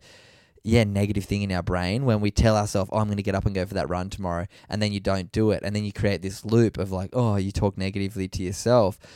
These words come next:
So I think integrity with ourselves, when we say we're gonna do something, doing it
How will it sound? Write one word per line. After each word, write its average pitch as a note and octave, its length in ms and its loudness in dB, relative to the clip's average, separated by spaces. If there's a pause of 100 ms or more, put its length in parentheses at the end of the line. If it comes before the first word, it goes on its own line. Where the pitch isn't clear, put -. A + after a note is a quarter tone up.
So A#2+ 120 4
I A#2+ 60 6
think C#3+ 180 0
integrity A2 480 0
with G2 180 -2
ourselves, F2+ 540 -2
when A2 140 0
we G2+ 60 -4
say G#2+ 260 -2
we're G#2 80 0
gonna G2 160 -4
do F2+ 160 -4
something, F#2 340 -4
doing F#2+ 320 -2
it B2 160 0